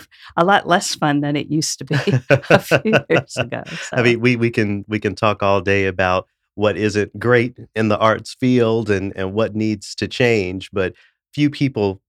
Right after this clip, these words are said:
Speaker 2: actually come up with solutions, or at least their own solutions. But you have the Waves Cafe. I wonder if you'll, uh, tell folks, what is the Waves Cafe?
Speaker 1: Yeah. Well, the Waves Cafe is not really a cafe.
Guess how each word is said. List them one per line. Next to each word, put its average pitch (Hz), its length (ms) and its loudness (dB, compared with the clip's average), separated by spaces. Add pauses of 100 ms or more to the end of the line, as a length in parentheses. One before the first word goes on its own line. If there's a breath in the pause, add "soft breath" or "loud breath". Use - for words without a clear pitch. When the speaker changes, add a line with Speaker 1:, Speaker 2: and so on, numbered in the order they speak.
(100)
Speaker 2:
actually 104 460 2
come 104 200 -2
up 101 180 -2
with 98 400 -2
solutions, 101 640 -4
or 95 100 0
at 92 80 -4
least 104 220 -8
their 92 160 -2
own 104 220 -2
solutions. 90 600 -6
But 135 360 0 (440)
you 113 180 0
have 143 400 -2 (240)
the 107 120 -2
Waves 123 340 -2
Cafe. 123 460 -2
I 95 40 -6
wonder 107 200 -2
if 104 80 -6
you'll, 104 260 -2 (160)
uh, 101 260 -4 (200)
tell 123 180 0
folks, 117 400 0
what 139 300 0
is 139 320 -2
the 104 80 -6
Waves 90 300 -4
Cafe? 87 420 -8 (180)
Speaker 1:
Yeah. - 100 -14 (840 soft breath)
Well, 175 300 0 (240)
the 185 80 0
Waves 196 340 2
Cafe 165 640 0 (320)
is 160 340 -2 (140)
not 180 220 2
really 156 240 2
a 143 60 -4
cafe. - 540 -6